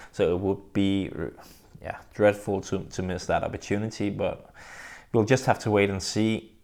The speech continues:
if I'll recover in time. I'm of course doing everything I can to speed up the process, that's for sure, but things take time, especially at my age. The re-, recovery process is not as fast. And at Irish Open, if I play well, I will have to play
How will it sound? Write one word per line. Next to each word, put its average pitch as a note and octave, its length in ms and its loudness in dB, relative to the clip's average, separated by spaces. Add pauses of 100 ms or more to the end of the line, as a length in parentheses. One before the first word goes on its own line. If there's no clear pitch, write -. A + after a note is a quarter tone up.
if F2+ 220 -6
I'll E2+ 160 -2
recover F2+ 400 -4
in F2+ 80 -6
time. F2+ 320 0
I'm F2+ 160 -4
of F#2 140 -6
course G#2+ 260 2
doing G2+ 340 -2
everything F#2 360 -4
I F2 80 -2
can G2 400 -4
to - 120 -10
speed F#2+ 280 -4
up - 120 -4
the F2 100 -6
process, G#2+ 580 -2
that's - 220 -2
for - 120 -14
sure, - 260 -4
but - 280 -10 (440)
things G#2+ 240 -2
take G#2 240 0
time, B2 420 0 (260)
especially G2 520 -4
at F2 100 -4
my F#2+ 280 -2
age. A2+ 400 -4
The G2+ 140 -2
re-, G2 180 -2
recovery G#2 500 0
process G#2 520 0
is F#2+ 100 -8
not G2 200 -4
as - 180 -8
fast. A2+ 400 0 (840)
And F#2 140 -2
at F2 160 0
Irish G#2+ 340 6
Open, A#2 300 2
if E2+ 200 -4
I E2+ 120 2
play G#2 320 2
well, G#2 440 2
I G2 120 2
will F2+ 140 0
have G2+ 260 2
to - 60 -8
play F#2 520 -2